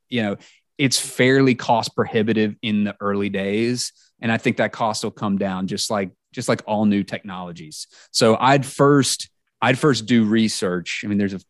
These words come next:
a phrase in, in N F T world, do your own research, right? Because there's lots of projects out there. Some are good, some are bad, some are complete rug pulls. And I, I would, I would pay attention to,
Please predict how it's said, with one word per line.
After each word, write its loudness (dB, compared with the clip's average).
a -2
phrase 4
in, 2
in 0
N 0
F -2
T -4
world, -4
do -2
your 0
own -2
research, -8
right? 0
Because 0
there's 0
lots 4
of -2
projects 0
out 0
there. 0
Some 0
are 0
good, 0
some -4
are -6
bad, -4
some -4
are -4
complete -6
rug 4
pulls. -2
And 4
I, -4
I 4
would, 4
I 4
would 2
pay 4
attention 2
to, 2